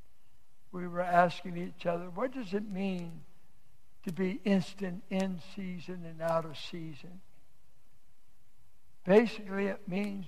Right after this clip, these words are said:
in good times and bad times, keep doing what you ought to do.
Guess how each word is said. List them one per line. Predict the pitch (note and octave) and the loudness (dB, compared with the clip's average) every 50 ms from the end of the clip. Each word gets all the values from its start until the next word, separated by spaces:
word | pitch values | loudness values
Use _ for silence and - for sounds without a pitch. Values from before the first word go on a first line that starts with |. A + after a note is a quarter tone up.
| - - | -8 -8
in | - E3+ E3+ D#3+ C#3+ | -6 -6 -6 -2 0
good | F#3+ G#3+ A3 E3 - | 0 0 0 0 -2
times | - F#3 G3+ G#3+ G#3+ G#3+ A3 G#3+ G3+ - - | 2 4 6 6 6 4 2 0 -6 -6 -6
and | G3 F3+ C#3+ | -8 -6 -2
bad | - F3+ F#3 F3+ F3+ D#3+ - - | 0 2 2 2 2 0 -4 -6
times, | - - - C3+ C3 C#3 C#3 C#3 D3+ - - - - - - - - - - - - - - - | -4 -4 -4 -4 -6 -8 -8 -10 -10 -10 -10 -10 -10 -10 -10 -10 -10 -10 -10 -10 -10 -10 -10 -2
keep | - G3 G3+ G3+ G3 - - | 2 4 4 4 2 -2 -2
doing | - E3 F3+ F3+ F3+ F#3 F#3 F3+ | 0 0 0 0 0 -4 -6 -6
what | F3+ E3 - - - | -6 -6 -6 -6 -8
you | F3+ E3 D3+ | -8 -6 -4
ought | E3+ F3+ F#3+ F3 | -2 -2 -2 -2
to | E3 D#3+ D3+ | -4 -6 -8
do. | D3+ E3 D3+ | -8 -8 -8